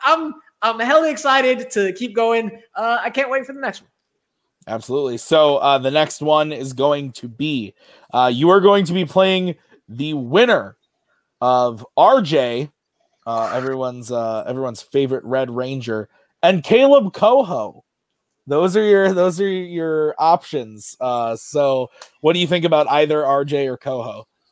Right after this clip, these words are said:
Speaker 1: I am excited for either one. Uh, I've never been able to debate Coho in any way. Um,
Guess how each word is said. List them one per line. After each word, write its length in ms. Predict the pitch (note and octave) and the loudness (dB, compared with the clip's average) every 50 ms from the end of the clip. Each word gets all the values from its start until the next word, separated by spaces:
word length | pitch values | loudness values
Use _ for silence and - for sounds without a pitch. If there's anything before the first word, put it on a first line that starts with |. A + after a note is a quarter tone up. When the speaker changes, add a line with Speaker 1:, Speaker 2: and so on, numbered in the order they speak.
| _ _ _ - | _ _ _ -4
Speaker 1:
I 220 | E3+ G3 B3 D4+ | 0 4 6 6
am 200 | D4+ D4+ D4 C4+ | 6 6 6 4
excited 800 | A#3 G#3+ - - - F#3+ G3 G3+ G3+ G3+ G3+ F#3+ F3 F3 - - _ | 2 0 0 -2 -2 2 2 4 4 4 2 2 0 -6 -14 -18 _
for 300 | - F3+ D3+ - - - - | -6 -6 -6 -6 -8 -12 -12
either 360 | E3 E3 D#3+ D3 D3 C#3 B2+ | -10 -6 -4 -4 -4 -4 -4
one. 380 | A#2+ A2+ B2 B2+ A2+ G#2+ G2+ G2+ _ _ _ _ _ E3 | -6 -8 -8 -8 -8 -12 -16 -20 _ _ _ _ _ -4
Uh, 640 | D3+ D3 D3 D3 D3 D3 C#3+ C#3+ C#3 C#3 C3+ - - | 0 2 2 4 4 4 4 4 4 4 2 0 0
I've 240 | D3+ D#3+ D#3 D3 D#3 | 0 0 0 0 -2
never 720 | E3 F3 G3 G#3+ G#3+ A#3 A#3+ A#3+ A#3+ A#3 A3 - - - - - _ _ _ F#3+ | -2 2 2 4 4 4 6 6 6 6 4 2 -2 -8 -18 -20 _ _ _ -6
been 180 | D#3+ F#3+ F3 F3 | -4 -4 -4 -2
able 300 | F3 F#3 F3+ F3+ F#3 F#3 | -2 -4 -2 -2 -4 -6
to 100 | F#3 E3+ | -6 -6
debate 560 | D3 D#3 C#3+ C3+ D#3+ D#3 E3+ F3+ F3+ - - _ _ _ _ | -6 -6 -4 -2 -2 -2 -2 -2 -4 -8 -12 _ _ _ _
Coho 340 | - E3 D#3 D#3+ D#3+ D3+ D3+ | -2 0 2 2 2 0 0
in 100 | C#3+ C#3 | -2 -2
any 140 | C#3+ D#3+ F3 | -4 -4 0
way. 300 | F3+ E3 D3+ D3+ D#3 - - - _ _ _ | 0 2 2 0 -2 -6 -12 -20 _ _ _
Um, 800 | - C#3 D3+ D3+ D3 D3 C#3+ C#3+ C#3+ C#3 C3+ C3+ C3 C3 C3 B2 | -4 0 0 2 2 2 2 2 2 0 0 -2 -2 -6 -10 -16